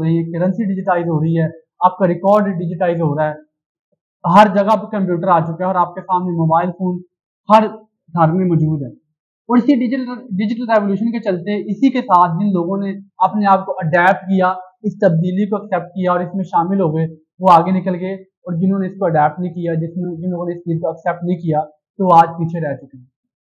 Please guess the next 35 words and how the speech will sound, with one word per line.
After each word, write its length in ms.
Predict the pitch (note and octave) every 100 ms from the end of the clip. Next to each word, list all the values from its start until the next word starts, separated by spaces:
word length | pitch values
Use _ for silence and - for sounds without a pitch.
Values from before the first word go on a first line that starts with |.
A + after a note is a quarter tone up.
| _
और 100 | G3+
ये 100 | A3
सिर्फ 200 | A#3 A#3+
चार 380 | - A#3 G#3 G#3+
से 100 | A3
पाँच 300 | - G3 G3+
से 60 | G3+
छह 260 | - G#3+
सालों 240 | G#3 F3+ F#3
के 80 | F3
अंदर 160 | E3
हुआ 200 | D#3+ B2+
है, 60 | B2 _ _ _ E3+
वो 140 | F#3+
तो 60 | F#3
कोई 100 | E3+
लंबा 240 | E3+ F#3
टाइम 240 | F3+ F3
नहीं 200 | F#3+ G3
है। 80 | D3+
दुनिया 480 | - _ - F#3+ G#3
में 120 | A3+
पांच 460 | A3 A3 G#3+ A3+ A#3 -
बड़े 240 | D#3+ G3+ A3
रेवोल्यूशन 480 | F#3+ F3+ F3+ G#3+ F#3+
आए 140 | F#3+
थे, 200 | F#3+ A3 - _ _
जिसको 300 | E3+ - A3
हम 360 | G3+ G3+ G#3 - _ -
इकोनॉमिक 440 | F#3+ A3 G#3 A3+ A#3+
सेंस 260 | A#3 G#3+ A3+
में 120 | G3
बोलते 320 | F3 F3 G#3+
हैं 80 | A3+
एक 380 | - - F3+